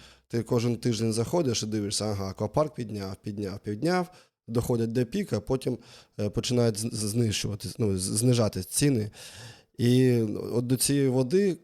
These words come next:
котра там була гарна ще там на початку червня, зараз додається вже медузи оці. І, ну, їхати там зараз в Бердянськ, там, може, погода і гарна, але ці медузи, ти, ну, сто раз треба ще подумати, ну, що з цим робити.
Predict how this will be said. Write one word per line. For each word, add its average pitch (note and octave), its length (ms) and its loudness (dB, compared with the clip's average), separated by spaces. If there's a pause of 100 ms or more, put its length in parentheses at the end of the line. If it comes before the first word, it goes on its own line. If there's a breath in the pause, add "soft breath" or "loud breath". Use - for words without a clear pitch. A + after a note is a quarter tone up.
котра A2 340 0
там G#2 200 0
була A2 260 2
гарна G#2+ 320 0
ще - 140 -6
там F#2+ 160 -6
на G2 80 -2
початку G#2 440 -4
червня, C3 460 0 (360 soft breath)
зараз B2 560 2
додається A#2 840 0 (140)
вже G#2+ 280 -2
медузи A#2 640 -2
оці. F#2+ 420 -6 (500 soft breath)
І, A#2+ 400 2 (160)
ну, C3 80 2
їхати B2+ 380 2
там A2+ 200 0
зараз A#2 280 0
в - 20 -6
Бердянськ, A#2 640 0
там, G#2+ 220 -6
може, A2+ 400 0
погода B2 460 2
і A#2+ 40 4
гарна, D3 500 2 (460 soft breath)
але A#2 240 2
ці A#2+ 180 0
медузи, A#2+ 540 2
ти, A2+ 160 -8
ну, A2+ 300 -2
сто A#2 180 -2
раз A#2 140 0
треба A2 260 -2
ще - 140 -4
подумати, G#2+ 580 -2
ну, G#2+ 180 -6
що G#2 160 -6
з - 60 -8
цим G2+ 140 -6
робити. G2 380 -8